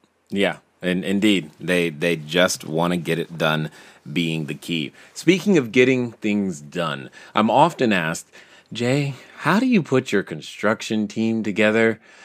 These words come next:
And I'm just like, "Okay, we go and find a construction manager and they do all these things, but I'm going to ask you, 'cause you're, you, you, they, you'll probably give them even more information than I could even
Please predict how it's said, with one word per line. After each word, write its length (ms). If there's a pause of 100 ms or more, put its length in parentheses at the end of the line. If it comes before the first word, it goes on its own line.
(220)
And 220
I'm 140
just 180
like, 220
"Okay, 560
we 160
go 260
and 140
find 280
a 80
construction 540
manager 460
and 180
they 160
do 200
all 200
these 240
things, 300
but 240
I'm 200
going 180
to 120
ask 280
you, 600 (460)
'cause 240
you're, 400
you, 220
you, 400
they, 200
you'll 320
probably 420
give 360
them 300
even 320
more 260
information 600
than 260
I 200
could 180
even 400